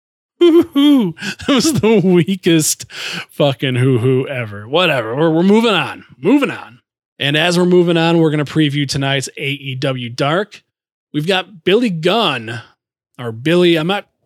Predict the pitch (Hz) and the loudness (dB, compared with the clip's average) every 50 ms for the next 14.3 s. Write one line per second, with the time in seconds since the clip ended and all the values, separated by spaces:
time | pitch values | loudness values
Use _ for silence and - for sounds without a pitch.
0 | - - - - - - - 180 175 170 165 165 151 156 143 - - 165 175 190 | -20 -18 -14 -10 -10 -6 -2 0 0 2 2 0 0 -2 -6 -4 -2 0 2 2
1 | 185 160 143 139 139 139 135 139 143 147 151 143 - - 175 165 147 160 170 160 | 2 0 0 -2 -2 0 0 0 0 0 -2 -2 0 0 0 0 2 0 0 0
2 | 156 147 139 135 151 147 147 147 139 - - - 151 135 165 170 127 110 107 110 | 0 0 0 0 0 0 0 -2 -2 -4 -4 -2 -2 -2 -2 -2 -4 -6 -8 -8
3 | 120 - _ _ _ _ _ _ _ _ _ - 131 135 143 143 147 143 135 - | -10 -14 _ _ _ _ _ _ _ _ _ -4 -2 -2 0 0 -2 -2 -2 -2
4 | - 151 143 143 139 131 139 139 143 143 131 - 147 143 139 139 143 143 139 123 | -2 -2 -2 -2 -4 -2 -2 -2 -2 -2 -4 -6 -8 -8 -6 -6 -6 -6 -6 -4
5 | _ 147 143 135 131 131 135 156 151 156 160 165 156 135 151 147 143 135 127 131 | _ -4 -4 -4 -6 -6 -6 -4 -4 -4 -4 -6 -6 -6 -4 -4 -4 -6 -6 -10
6 | 135 147 156 165 170 190 208 196 175 160 160 156 160 160 156 156 151 151 147 139 | -10 -6 -6 -4 -4 -4 -4 -2 -2 0 0 2 2 2 2 0 0 -2 -4 -6
7 | 123 _ _ 135 135 151 160 156 - 156 151 147 143 151 147 - 160 147 139 131 | -12 _ _ -6 -4 -4 -4 -2 -4 -4 -4 -2 -4 -6 -6 -6 -8 -8 -8 -10
8 | 123 123 120 113 131 - 135 135 135 131 131 123 120 123 131 135 143 151 156 143 | -10 -12 -12 -14 -16 -18 -14 -12 -12 -10 -12 -12 -12 -12 -10 -6 -4 -4 -4 -6
9 | - - - - - 156 147 143 147 147 143 156 151 143 143 147 139 - 143 131 | -8 -12 -12 -10 -8 -6 -4 -4 -6 -6 -4 -4 -2 -2 -2 -4 -6 -8 -10 -10
10 | 135 127 - - - 143 139 151 165 165 165 170 165 165 165 170 170 165 160 160 | -10 -10 -12 -10 -8 -8 -8 -6 -4 -4 -4 -4 -4 -2 -4 -4 -4 -6 -6 -6
11 | - - - _ _ _ _ _ _ _ _ _ _ _ _ _ _ - 139 127 | -8 -8 -10 _ _ _ _ _ _ _ _ _ _ _ _ _ _ -8 -6 -6
12 | 123 123 120 123 123 120 _ 131 147 190 226 262 254 214 220 202 185 175 175 160 | -6 -6 -6 -8 -10 -10 _ -8 -6 -4 -4 -4 -2 0 0 0 0 -2 -2 -2
13 | 165 156 - 165 151 143 143 151 143 139 143 143 139 135 127 135 127 117 110 110 | -4 -4 -4 -4 -4 -4 -4 -2 -4 -4 -4 -4 -6 -6 -6 -8 -10 -10 -10 -10
14 | 127 131 135 147 151 185 | -8 -6 -6 -6 -6 -8